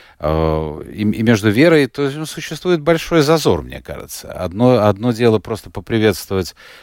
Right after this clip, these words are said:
а, этот кавалькаду машин, на которой везли гроб, а, в Санта-Мария-Маджоре, а с другой стороны, в общем-то, жить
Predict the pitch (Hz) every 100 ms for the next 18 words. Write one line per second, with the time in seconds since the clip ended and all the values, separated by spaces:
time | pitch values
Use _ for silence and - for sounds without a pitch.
0 | - - 85 85 85 82 85 80 62 62
1 | 65 90 87 76 _ _ _ _ _ _
2 | - - 90 92 - 82 73 80 85 180
3 | 226 240 - - 65 - 78 76 82 73
4 | 78 98 190 _ - - - - - 76
5 | 82 - 107 85 98 101 98 98 90 98
6 | 95 87 - - _ - 95 92 92 87
7 | 98 95 143 - 104 104 87 - 117 107
8 | 85 101